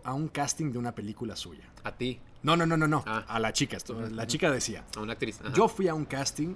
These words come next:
Speaker 1: de la,
Speaker 2: Reigadas.
Speaker 1: de una película de Reigadas.
Speaker 2: Ujú.
Speaker 1: Bien, todo bien ahí.
Speaker 2: Ujú.
Speaker 1: Me pidió que me encuerara
Speaker 2: Ujú.
Speaker 1: en el casting
Speaker 2: Ujú.
Speaker 1: y me vio de manera agresiva.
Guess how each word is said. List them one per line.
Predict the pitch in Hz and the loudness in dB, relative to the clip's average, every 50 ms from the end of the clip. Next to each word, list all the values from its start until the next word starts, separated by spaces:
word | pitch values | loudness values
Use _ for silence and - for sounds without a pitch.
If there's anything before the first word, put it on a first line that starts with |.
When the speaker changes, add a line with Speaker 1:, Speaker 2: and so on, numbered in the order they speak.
| - - | -8 -6
Speaker 1:
de | - 107 | -6 -4
la, | - | -2
Speaker 2:
Reigadas. | 98 90 87 85 80 - | -2 -2 -2 -4 -4 0
Speaker 1:
de | 127 | 2
una | 139 156 156 - | 4 4 4 6
película | 143 147 143 165 151 127 | 4 2 4 4 4 4
de | 110 | 2
Reigadas. | 101 90 85 85 - - - - - - - - - - - - - - - - - - - - - | -2 -6 -10 -12 -12 -12 -14 -16 -16 -16 -18 -18 -18 -18 -20 -20 -20 -20 -20 -20 -20 -20 -20 -16 -14
Speaker 2:
Ujú. | 113 104 | -6 -6
Speaker 1:
Bien, | - - - - - - | -6 -6 -6 -10 -10 -6
todo | 123 120 | -6 -4
bien | 113 107 92 | -4 -4 -6
ahí. | 85 80 - - | -10 -14 -14 -14
Speaker 2:
Ujú. | 120 113 104 101 - - - - - - - - - - - - - - - - - - - - - - - | -12 -12 -12 -14 -14 -18 -18 -20 -18 -18 -18 -18 -18 -18 -18 -20 -20 -20 -20 -20 -20 -18 -18 -18 -18 -8 -2
Speaker 1:
Me | 147 151 156 151 | 2 2 2 6
pidió | - 160 160 185 185 | 6 8 8 8 8
que | - 175 | 6 4
me | 165 | 4
encuerara | 143 127 - 131 123 120 127 131 131 131 151 160 - - - - | 2 0 0 0 2 2 2 2 2 0 -2 -4 -8 -14 -16 -14
Speaker 2:
Ujú. | - 101 98 87 - - - - - - - - 110 107 | -14 -12 -12 -12 -12 -14 -16 -16 -18 -18 -16 -12 -10 -8
Speaker 1:
en | 104 101 101 98 95 | -8 -8 -8 -8 -8
el | 95 98 - | -8 -8 0
casting | - 143 131 - - - 123 123 156 | 0 0 0 0 -2 -4 -6 -6 -6
Speaker 2:
Ujú. | 202 - - - - - 92 107 101 - - - - - - - - - - - - - - - - - - | -8 -10 -12 -14 -16 -16 -14 -14 -14 -14 -14 -14 -14 -16 -16 -16 -18 -18 -18 -16 -16 -16 -16 -16 -16 -8 -4
Speaker 1:
y | 120 127 | -4 -2
me | 127 127 131 135 | 0 2 2 4
vio | 135 143 156 156 151 160 | 6 6 6 6 6 4
de | 175 165 | 4 4
manera | 151 135 123 127 135 139 147 151 151 151 151 151 151 147 147 143 143 139 135 | 4 2 2 0 0 2 4 4 6 6 6 6 6 6 6 6 4 4 2
agresiva. | 131 131 139 139 127 - 190 208 220 156 - | 2 2 2 4 4 4 2 2 -2 -2 -4